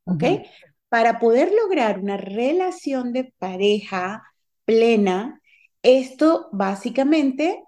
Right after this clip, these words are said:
Speaker 1: tiene que llegar a ser una relación entre dos adultos, ¿ok?
Speaker 2: Ujú.
Speaker 1: Y esa relación está principalmente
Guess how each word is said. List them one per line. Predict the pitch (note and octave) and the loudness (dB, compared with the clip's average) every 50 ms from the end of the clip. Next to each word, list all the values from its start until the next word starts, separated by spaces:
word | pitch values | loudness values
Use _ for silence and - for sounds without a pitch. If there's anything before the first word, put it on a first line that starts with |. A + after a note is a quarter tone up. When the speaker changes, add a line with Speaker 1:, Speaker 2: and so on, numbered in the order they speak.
| _ _ _ _ _ _ _ _ _ | _ _ _ _ _ _ _ _ _
Speaker 1:
tiene | - A3 G#3+ G3 F#3+ F3+ F#3+ G#3 G3 | -4 0 2 2 2 2 0 -2 -2
que | G#3 C4 B3+ | -2 -2 -2
llegar | A#3 A#3+ A3 G3+ A3 G#3+ G#3+ G#3+ A3 A#3+ B3+ - - | 0 -2 -2 -2 -2 -4 -2 -2 -4 -6 -6 -8 -10
a | - A#3+ A#3 | -10 -10 -10
ser | A#3 - - C4+ B3 G#3+ G#3 G#3+ C4 - - _ _ _ _ _ _ | -8 -2 0 0 0 0 -2 -4 -6 -10 -16 _ _ _ _ _ _
una | - B3+ A#3+ A#3 A3+ A#3 | 2 4 4 4 4 2
relación | A#3+ A#3+ A#3+ A#3 A3+ A3+ - - A#3+ A3+ G#3+ G#3 | 2 2 2 2 0 -2 -2 -2 0 0 0 0
entre | G3+ G3+ G3 G3 G3 G3 | -2 -2 -4 -4 -6 -4
dos | G3 G#3 A#3 A#3 A#3 - - - _ _ | -4 -4 -4 -6 -8 -12 -18 -20 _ _
adultos, | - G3 G3+ G3+ A3 B3 B3+ B3 A3+ A#3+ - - F3+ - F4+ A4 - - - _ _ _ _ | -4 -2 -2 0 2 2 2 2 0 -2 -2 -2 0 0 0 -4 -6 -10 -20 _ _ _ _
¿ok? | - - E3+ C3+ - | -10 -8 -8 -6 -4
Speaker 2:
Ujú. | A#3 C#4 G4 A4+ - - _ - - - _ - | -4 -4 -4 -6 -10 -16 _ -20 -20 -20 _ -4
Speaker 1:
Y | A#3+ B3 B3 A3+ | 0 4 4 4
esa | A3+ A#3 A#3 - C#4+ C#4 | 4 4 0 -2 -4 -2
relación | - C4 C4 C#4+ D#4 D#4+ E4 F#4 F#4 F#4+ F#4 F#4 - D4 C4+ B3 A#3 A3+ A#3+ C4 - - | -2 -2 0 0 0 2 2 0 -2 -2 -6 -6 -6 -6 -4 -2 -2 -2 -4 -6 -8 -8
está | - A3+ G#3+ - - A3+ G3+ G3+ - - | -10 -10 -10 -8 -8 -8 -6 -6 -4 0
principalmente | C4+ C4 C4 C4 B3+ - B3 A3 - B3+ C4+ E4+ F4+ F4+ E4+ E4 C#4+ C4 C4 C4+ D#4+ F#4 F#4 - | 2 4 4 4 2 -2 -6 -6 -4 -2 0 0 2 2 2 2 2 0 -2 -2 -4 -6 -6 -8